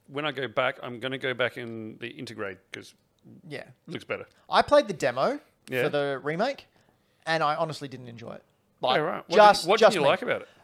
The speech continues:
Speaker 2: Um, I
Speaker 1: Giant
Speaker 2: just,
Speaker 1: swords.
Speaker 2: just
Speaker 1: The
Speaker 2: seems
Speaker 1: physics. Giant swords.
Speaker 2: I don't, eh, <sighs> I don't know if I didn't enjoy the world. I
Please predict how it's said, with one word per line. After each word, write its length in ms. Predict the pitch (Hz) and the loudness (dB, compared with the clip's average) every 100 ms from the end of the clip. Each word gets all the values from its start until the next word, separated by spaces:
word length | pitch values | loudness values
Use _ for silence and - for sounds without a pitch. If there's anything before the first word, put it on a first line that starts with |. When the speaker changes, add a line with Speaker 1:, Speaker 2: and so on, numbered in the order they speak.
| - | -2
Speaker 2:
Um, 460 | 214 247 269 254 - _ _ _ _ _ _ _ _ - | 2 2 2 -6 -14 _ _ _ _ _ _ _ _ -14
I 120 | 277 _ _ 214 _ _ _ _ _ _ _ | -14 _ _ -20 _ _ _ _ _ _ _
Speaker 1:
Giant 180 | - 113 | -10 -6
Speaker 2:
just, 160 | 110 | -6
Speaker 1:
swords. 140 | - 117 - | -6 -4 -2
Speaker 2:
just 80 | 466 | -2
Speaker 1:
The 80 | 381 | -4
Speaker 2:
seems 100 | 294 | -4
Speaker 1:
physics. 460 | 143 175 - - - - | -4 -6 -10 -18 -20 -12
Giant 260 | 135 127 | -8 -8
swords. 360 | - 131 147 - _ - | -8 -10 -10 -14 _ -2
Speaker 2:
I 100 | 214 | 0
don't, 280 | 226 294 277 | 2 0 -2
eh, 180 | - 233 - - | -16 -18 -18 -16
<sighs> 320 | - - - | -12 -12 -8
I 80 | 175 | -6
don't 160 | 214 | -4
know 100 | 247 | -4
if 140 | 220 202 | -4 0
I 140 | 185 160 - | -2 -4 -8
didn't 240 | 175 170 | -8 -8
enjoy 320 | 151 139 143 131 | -10 -6 -4 -4
the 80 | |
world. 540 | 117 113 131 165 269 - - | -8 -4 0 0 -2 -4 0
I 180 | 165 | 0